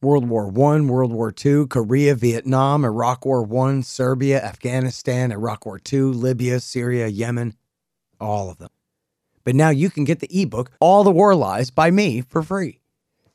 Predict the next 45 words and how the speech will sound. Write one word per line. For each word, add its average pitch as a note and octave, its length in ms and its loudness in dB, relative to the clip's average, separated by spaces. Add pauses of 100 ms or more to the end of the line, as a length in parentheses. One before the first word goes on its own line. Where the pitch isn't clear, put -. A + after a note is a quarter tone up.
Just D#3 200 -2
sign F#3+ 200 2
up F#3 100 -4
for F3+ 60 -6
the F3 140 -6
email C#3 260 2
list B2+ 300 0
at C#3 80 0
the C3 80 0
bottom D#3 300 4
of E3+ 60 0
the - 60 -4
page A2 380 -2
at C3 100 -8
scott C#3 300 2
horton C3+ 260 0
dot B2 240 0
org G#2 360 -8 (320)
or B2+ 100 -2
go D3+ 140 4
to C3 80 -4
scott D3+ 280 0
horton D3 220 2
dot C#3 220 2
org B2 260 2
slash A#2 460 0 (180)
subscribe. G2 720 -2 (460)
Get C#3+ 260 2 (120)
All D#3 280 6
the F3+ 80 4
War C#3+ 320 6
Lies - 480 -2 (140)
by C3+ 160 6
me D3+ 400 2 (180)
for D#3+ 140 2
free, - 380 -6 (640)
and A2 200 0
then G#2 160 4
you'll F#2 120 -2
never C#3 380 4
have C3 260 2
to - 80 -4
believe A2+ 420 0
them C3 160 4
again. F2 400 -2